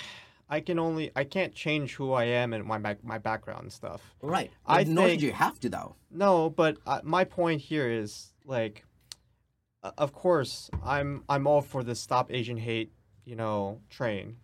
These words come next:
Speaker 1: Like, I'm,
Speaker 2: Mm.
Speaker 1: I'm definitely, I don't wanna see my mom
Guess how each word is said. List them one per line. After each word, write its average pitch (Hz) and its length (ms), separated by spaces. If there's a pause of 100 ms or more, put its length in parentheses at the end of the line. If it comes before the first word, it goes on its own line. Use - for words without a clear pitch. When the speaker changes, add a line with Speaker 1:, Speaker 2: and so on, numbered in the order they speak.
Speaker 1:
Like, 117 180
I'm, 104 260
Speaker 2:
Mm. - 40
Speaker 1:
I'm 120 120
definitely, 127 580
I 120 100
don't 123 160
wanna 120 180
see 117 600 (340)
my 117 180
mom 113 540